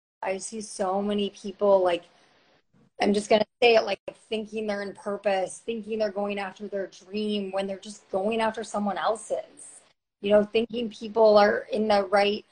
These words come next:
um, in the right relationship or the right friendships or, right? And they're just going after what somebody else told them to do versus really getting in that deep place in their heart. And,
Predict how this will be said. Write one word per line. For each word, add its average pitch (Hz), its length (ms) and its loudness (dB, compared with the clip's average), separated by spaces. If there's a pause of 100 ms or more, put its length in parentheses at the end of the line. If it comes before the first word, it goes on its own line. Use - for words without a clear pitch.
(440)
um, 190 380 -6 (460)
in 214 100 -6
the 214 100 2
right 208 220 2
relationship 220 800 -4
or 214 80 -2
the 214 100 0
right 220 260 0
friendships 226 760 -8
or, 214 320 -6 (100)
right? 214 420 -4
And 220 100 -6
they're 214 120 -2
just 220 240 -12 (240)
going 220 380 0 (100)
after 202 520 -6
what - 260 -6
somebody 214 460 -6
else 202 400 -4
told 202 280 -8
them 202 180 -4
to 185 140 -14
do 226 520 -2
versus 208 420 0
really 220 300 -2
getting 208 440 0
in 196 140 -4
that 175 300 -4 (720)
deep - 140 -8
place 285 300 4
in 226 60 -6
their 190 160 -2
heart. 196 500 -2 (140)
And, 196 360 -4